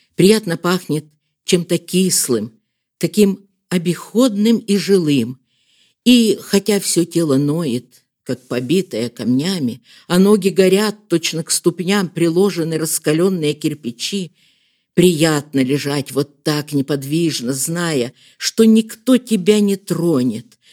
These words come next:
что не надо ни двигаться, ни думать, ни стеречься. Дым от камелька, сложенного на земле в углу, стелется сизыми, живыми,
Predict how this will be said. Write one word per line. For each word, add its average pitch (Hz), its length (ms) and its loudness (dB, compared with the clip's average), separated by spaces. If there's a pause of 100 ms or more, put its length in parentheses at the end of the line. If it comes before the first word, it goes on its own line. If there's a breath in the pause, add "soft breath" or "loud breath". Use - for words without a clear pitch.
(100)
что - 240 0
не 170 140 -2
надо 160 320 -2
ни 151 140 -2
двигаться, 135 840 -4 (300)
ни 135 160 2
думать, 127 600 -2 (400)
ни 131 100 4
стеречься. 131 920 -2 (840 soft breath)
Дым 214 500 2
от 147 160 -8
камелька, 147 720 -2
сложенного 135 600 -2
на 131 100 0
земле 131 460 -2
в 127 60 -10
углу, 151 460 -10 (320)
стелется - 720 0
сизыми, 185 720 -2
живыми, 160 840 -6